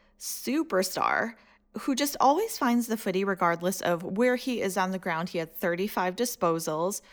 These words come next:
was just a huge highlight for me. And on the flip side, Grundy, suffering from a super coach perspective for my team, but just in general, I feel like this type of gameplay has less stoppages, so there's less hitouts.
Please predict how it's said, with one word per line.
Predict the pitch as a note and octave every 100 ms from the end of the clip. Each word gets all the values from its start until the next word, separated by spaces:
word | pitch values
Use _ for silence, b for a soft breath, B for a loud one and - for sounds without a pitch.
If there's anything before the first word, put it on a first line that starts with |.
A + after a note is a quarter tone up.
| B B
was | F#3
just | G3 G3 -
a |
huge | F#3+ - B3 B3 A#3+
highlight | - G3 F3+ D#3+ -
for | - F3+
me. | E3 D#3+ E3 G#3+ b b b b _ _ _ C4+
And | C4 A3
on | G3+
the | B3+
flip | G4 - F#3+ -
side, | F#3 E3+ E3+ G3+ -
Grundy, | - F3+ E3+ E3+ - - -
suffering | - D4+ D#4 C5 B4+
from | A4
a | A#3+
super | - G3+ G3
coach | G#3+ C4 A3+ -
perspective | - C#4 C4+ B3 - C#4 D4 -
for | - G3
my | F3+ E3 F#3+
team, | - - F3 E3 G3+ B B -
but | A3+
just | C#4 C#4
in | C5 A#4
general, | - G3+ F#3+ G#3 A3 A#3 B3 -
I | B3+
feel | B3 F#4+
like | C5+ C5+
this | - A#3+ -
type | - A#3
of | C4 A3 -
gameplay | - F#3 F#3+ G#3+ A#3 A3 G#3+ A3+ A#3 -
has | B3 B3
less | C#4 D4
stoppages, | - G3 A3+ A3+ A3+ B3
so | F#3+
there's | F3+ F3
less | F3 E3+ -
hitouts. | F3+ E3+ F#3+ C#4+ -